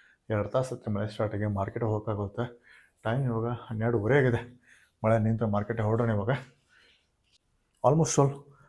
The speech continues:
ಪೆಂಡಿಂಗ್ ಇದ್ದಿದ್ದು ವರ್ಕ್ ಎಲ್ಲ ಕಂಪ್ಲೀಟ್ ಆಗಿದೆ. ಇನ್ನು ಹೊಸ ಪ್ರಾಜೆಕ್ಟ್ ಮೇಲೆ ಸ್ಟಾರ್ಟ್ ಮಾಡ್ಬೇಕಾ, ಆ, ನೋಡಬೇಕು. ಆ, ಇದ್ದವರು ನಾರ್ಮಲಾಗಿ ಎಡಿಟಿಂಗ್ ಮಾಡ್ತಿದ್ವಿ, ಇನ್ನು ಸ್ವಲ್ಪ ಅಪ್‌ಸ್ಕಿಲ್ಲಿಂಗ್ ಮಾಡ್ಕೋಬೇಕಾ, ಆ, ಬೇರೆ ಬೇರೆ ಥರ ಎಡಿಟಿಂಗ್ ಮಾಡ್ಬೇಕಾ, ಬೇರೆ ಅಪ್ರೋಚ್ ಮಾಡ್ಬೇಕಾ,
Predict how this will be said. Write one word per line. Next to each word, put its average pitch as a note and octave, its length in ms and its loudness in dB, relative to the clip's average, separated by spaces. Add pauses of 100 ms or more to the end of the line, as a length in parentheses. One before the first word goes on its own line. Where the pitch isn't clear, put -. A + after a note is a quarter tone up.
(160)
ಪೆಂಡಿಂಗ್ C3 300 2
ಇದ್ದಿದ್ದು A#2 280 0
ವರ್ಕ್ A2+ 120 0
ಎಲ್ಲ A2+ 120 0
ಕಂಪ್ಲೀಟ್ A2 340 -4
ಆಗಿದೆ. G#2 220 -2
ಇನ್ನು A2+ 260 -6
ಹೊಸ G2+ 160 -8
ಪ್ರಾಜೆಕ್ಟ್ A#2 400 -2
ಮೇಲೆ G#2+ 140 -10
ಸ್ಟಾರ್ಟ್ - 280 -10
ಮಾಡ್ಬೇಕಾ, G#2+ 320 -10 (680)
ಆ, G#2+ 160 -2
ನೋಡಬೇಕು. G#2+ 640 -6
ಆ, A2 360 -4 (100)
ಇದ್ದವರು A#2 420 0
ನಾರ್ಮಲಾಗಿ A#2+ 380 0
ಎಡಿಟಿಂಗ್ A2+ 340 0
ಮಾಡ್ತಿದ್ವಿ, G#2+ 420 -6
ಇನ್ನು G#2+ 340 -6
ಸ್ವಲ್ಪ G#2+ 260 -8
ಅಪ್‌ಸ್ಕಿಲ್ಲಿಂಗ್ C3 440 -4
ಮಾಡ್ಕೋಬೇಕಾ, A#2+ 400 -6 (560)
ಆ, A2 100 -10
ಬೇರೆ A2 260 -2
ಬೇರೆ G#2+ 200 0
ಥರ A2+ 180 -2 (320)
ಎಡಿಟಿಂಗ್ A2 380 -4
ಮಾಡ್ಬೇಕಾ, A2 400 -4
ಬೇರೆ G#2+ 240 -2
ಅಪ್ರೋಚ್ C#3 420 -2
ಮಾಡ್ಬೇಕಾ, A#2+ 380 0